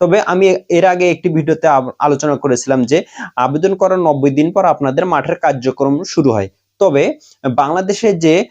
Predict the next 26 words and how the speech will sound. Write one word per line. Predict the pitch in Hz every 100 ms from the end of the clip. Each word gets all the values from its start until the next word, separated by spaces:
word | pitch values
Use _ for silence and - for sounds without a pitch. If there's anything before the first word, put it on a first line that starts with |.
| _
ছাত্র | - - 156 - 190
বৈষম্য | 180 180 208 190
আন্দোলনের | 190 - 147 147 151 151 147
কারণে | 143 139 170 -
এবং | 180 165 -
কোঠা | 156 -
আন্দোলনের | 190 175 165 147
কারণে | 139 127 127 143
যে, | 147 135 135 135 _ 170 -
এ, | 123 120 120 - _ _ -
আন্দোলনগুলো | 139 139 151 151 151 156
হয়েছিল, | 139 143 170
এই | 185 208 202
আন্দোলনগুলোর | 165 165 170 170 170 170 - _ - 151 156 160
কারণে | 160 131 123 190
বাংলাদেশের | 165 156 151 156 156
সরকার | - 160 147 147 139
পতন | 127 123
হয়। | 98 95 - _ _
এই | 185
সরকার | 180 180 175 180 180
পতনের | 165 156 156 151 143 -
পর | 160 -
আপনাদের | - 135 143 135 139
মাঠের | 139 131 156
কার্যক্রম | - 151 139 147 - 156